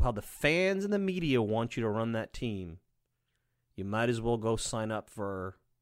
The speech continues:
a job in media, because that's where you'll be. Or, if you don't get that job, you might as well just start getting a season ticket plan, because you'll be sitting in the stands with the fans with the foam finger, the hot dog, and the popcorn.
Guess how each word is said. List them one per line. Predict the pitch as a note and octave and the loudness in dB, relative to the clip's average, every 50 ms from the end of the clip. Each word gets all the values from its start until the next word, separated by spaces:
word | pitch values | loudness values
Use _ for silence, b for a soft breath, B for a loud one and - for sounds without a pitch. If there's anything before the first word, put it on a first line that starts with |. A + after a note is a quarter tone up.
| _ _ _ _ _ - | _ _ _ _ _ -14
a | F#2+ | -12
job | F2+ G2 A#2 B2 B2+ C#3+ D#3+ E3+ F3+ | -8 -2 2 4 6 6 6 4 2
in | D#3+ D#3+ D#3 D#3+ D#3+ - _ - _ _ _ | 0 0 -2 -4 -6 -10 _ -20 _ _ _
media, | - D3+ D#3+ F3+ F#3 G3 G#3 A3 G#3 - _ _ _ _ _ | -2 0 2 2 2 2 0 0 -2 -8 _ _ _ _ _
because | - G2 G#2 | -6 -2 0
that's | A2 A2+ - - | 0 0 0 0
where | A2 G#2 | 0 0
you'll | G2 F#2 | 0 0
be. | F2+ F#2+ A2+ A#2 G2+ F#2+ F#2 F#2+ - _ _ _ _ _ _ _ _ _ _ _ _ | 2 4 4 4 4 2 -2 -8 -12 _ _ _ _ _ _ _ _ _ _ _ _
Or, | G3 A3 G3+ C#3 B2+ A#2+ B2+ D3+ E3 - - _ _ _ _ _ _ _ _ _ _ _ - | 6 8 8 8 8 8 6 2 0 -6 -18 _ _ _ _ _ _ _ _ _ _ _ -4
if | A2+ | 0
you | A#2 C3 | 2 2
don't | C#3+ D3 C#3 | 2 2 4
get | C3 C3 A#2+ | 2 2 2
that | B2+ B2 A#2 | 2 0 0
job, | A#2 A2+ B2+ B2 A#2 A2 G#2 | 2 2 4 4 4 4 2
you | G#2+ | 0
might | G#2+ A2+ A2 A2 | 0 0 -2 -2
as | G#2 | -2
well | G#2+ G#2 | -4 -4
just | G2 G#2 - | -4 -4 -6
start | - - A2+ G#2+ G#2 G#2 | -2 0 0 0 0 -2
getting | A#2 A2 - G#2 | -8 -8 -8 -8
a | F#2+ | -10
season | - - A#2+ G2+ G2 | -6 -6 -6 -6 -6
ticket | G2 - G#2 - F#2 E2+ | -6 -8 -8 -8 -6 -4
plan, | - G2 F#2 F#2+ | -2 -2 -2 -4
because | F2+ - - F#2+ F#2 | -8 -8 -8 -6 -6
you'll | F#2 | -6
be | F#2 F#2 | -8 -8
sitting | - - G#2+ - G2+ | -6 -8 -8 -6 -6
in | G2+ | -8
the | G2+ | -8
stands | - - - G2+ G2 F#2+ | -8 -8 -8 -8 -6 -6
with | F#2 F2 | -8 -10
the | - | -12
fans | - - G2 F#2+ F#2 F2+ F2+ F2+ - - _ _ _ _ _ _ _ _ _ _ _ _ _ _ _ _ | -10 -8 -8 -6 -6 -8 -10 -12 -16 -18 _ _ _ _ _ _ _ _ _ _ _ _ _ _ _ _
with | G#2 - | -6 -6
the | - G#2 | -6 -10
foam | - - B2 A#2 A2+ A2+ | -4 -2 -2 0 0 -2
finger, | - - - A#2 A2+ G#2+ G#2+ | -4 -4 -4 -2 0 0 -2
the | G2+ G2 | -2 -2
hot | F2+ G#2+ G2+ - - | 0 -2 -2 -2 -4
dog, | - G#2 G2 F#2+ | -4 -4 -4 -4
and | F#2+ F2+ | -6 -8
the | E2+ | 0
popcorn. | - - - - - - - - - | 0 0 0 0 -4 -12 -14 -14 -16